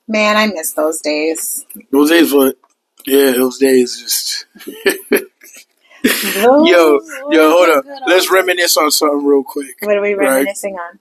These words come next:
Speaker 2: I remember there was a time, I remember, re-, remember when I used to date,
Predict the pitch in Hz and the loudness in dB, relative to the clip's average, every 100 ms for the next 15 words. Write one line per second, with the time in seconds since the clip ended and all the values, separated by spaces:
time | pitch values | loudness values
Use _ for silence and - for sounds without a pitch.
0 | _ - - 139 139 147 156 156 147 135 | _ -14 -4 -2 0 0 0 -2 0 -2
1 | 131 - _ _ _ 139 143 139 135 127 | -2 -8 _ _ _ -4 2 2 2 0
2 | 127 - - 160 135 131 127 131 160 147 | -4 -6 -6 -2 -2 -2 -2 -2 -2 -2
3 | 131 127 156 160 185 196 180 165 165 151 | -4 -4 -4 0 2 2 2 0 -2 -6
4 | 143 127 147 127 | -8 -2 0 0